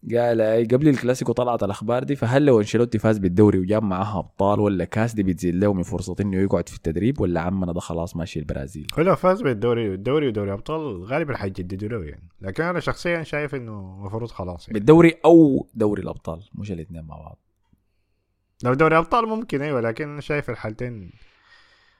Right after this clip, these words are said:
Speaker 2: آه، مفروض ده يكون آخر موسم له، يعني. تغيير وجه.
Speaker 1: أنا شايف يتحركوا سريع، لأنه تنهاج متوفر.
Speaker 2: <laughs> تنهاج.
Speaker 1: ممكن.
Speaker 2: إحنا ما بنجيب مدربين بعد ما يفشلوا في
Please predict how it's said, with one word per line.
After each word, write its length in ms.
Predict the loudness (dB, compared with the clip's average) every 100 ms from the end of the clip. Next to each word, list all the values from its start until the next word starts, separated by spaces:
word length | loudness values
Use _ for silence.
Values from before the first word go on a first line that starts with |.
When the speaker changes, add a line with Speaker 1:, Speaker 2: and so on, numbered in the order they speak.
| _ _ _ _ _ _ _ _ _ _ -20
Speaker 2:
آه، 260 | -12 -8 -6
مفروض 380 | -2 0 0 2
ده 80 |
يكون 240 | 0 0 -4
آخر 200 | -4 -4
موسم 380 | -6 -8 -10 -12
له، 80 |
يعني. 240 | -14 -16 _ _ _ _ _ _ _ _ _ _ _ _ _ _ _ _ _ _ _ _
تغيير 320 | -4 0 0 0
وجه. 100 | 0
Speaker 1:
أنا 100 | 0
شايف 220 | 0 0
يتحركوا 400 | 2 4 4 6
سريع، 300 | 4 4 2
لأنه 280 | 0 -2 0
تنهاج 380 | 2 4 4 2
متوفر. 460 | 0 0 -2 -2 -4 -4 -6
Speaker 2:
<laughs> 260 | -4 -6 -6
تنهاج. 420 | -10 -6 -4 -4 -8 -14 -18 -20 _ -18
Speaker 1:
ممكن. 160 | -18 -18 -12
Speaker 2:
إحنا 140 | -2 2
ما 80 |
بنجيب 340 | 4 2 2 0
مدربين 400 | 0 0 0 0
بعد 160 | -2
ما 140 | -2 -2
يفشلوا 340 | -4 -4 -6
في 460 | -4 -4 -4 -6